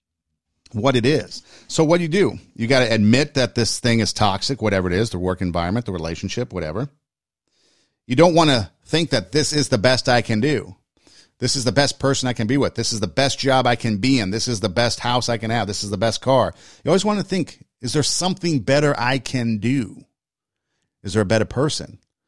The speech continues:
This person's abusive. What's the best I can do?" No,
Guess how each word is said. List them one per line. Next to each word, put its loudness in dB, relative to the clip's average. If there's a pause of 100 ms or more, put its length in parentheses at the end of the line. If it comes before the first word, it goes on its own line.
(160)
This -10
person's -2
abusive. -4 (220)
What's -4
the -4
best 0
I 2
can -4
do?" 0
No, -4